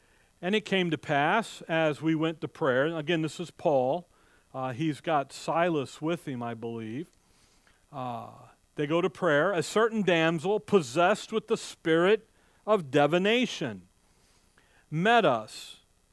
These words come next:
which brought her masters much gain by soothsaying." Divination is the issue of telling the future, Genesis forty-four. Being able to tell the future. The, but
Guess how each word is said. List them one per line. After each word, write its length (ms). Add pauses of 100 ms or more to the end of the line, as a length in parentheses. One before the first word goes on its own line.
(440)
which 280
brought 340
her 180
masters 1040 (220)
much 420
gain 460
by 580
soothsaying." 1300 (560)
Divination 840
is 400
the 140
issue 280
of 180
telling 320
the 60
future, 600
Genesis 460
forty-four. 760 (800)
Being 200
able 180
to 80
tell 300
the 80
future. 500
The, 220 (1080)
but 300